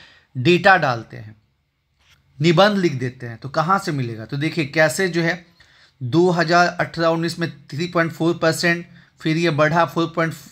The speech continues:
एट, बीस इक्कीस में सिक्स पॉइंट टू, इस हिसाब से जो है इसको दिखाया गया है, ठीक है। और कहाँ से लिया गया ये भी आपको बताना ज़रूरी है,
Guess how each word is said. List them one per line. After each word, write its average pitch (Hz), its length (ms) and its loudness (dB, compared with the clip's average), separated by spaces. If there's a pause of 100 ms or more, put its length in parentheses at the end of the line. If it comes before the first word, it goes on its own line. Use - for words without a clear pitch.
(140)
एट, 165 360 -4 (340)
बीस 170 260 -2
इक्कीस 170 300 -2
में 170 100 -2
सिक्स - 240 -4
पॉइंट 165 380 -2
टू, 175 260 -4 (220)
इस 175 140 -6
हिसाब 170 300 2
से 175 160 -4
जो 165 120 -2
है 175 60 2
इसको 175 200 -4
दिखाया 147 460 -2
गया 123 220 -8
है, 107 180 -16 (340)
ठीक 151 180 -6
है। 160 320 -2 (220)
और 147 120 -2
कहाँ 165 360 0
से 196 120 -6
लिया 190 200 2
गया 190 160 2
ये 185 160 0
भी 180 100 0
आपको 196 280 0
बताना 180 420 0
ज़रूरी 156 440 -2
है, 110 120 -8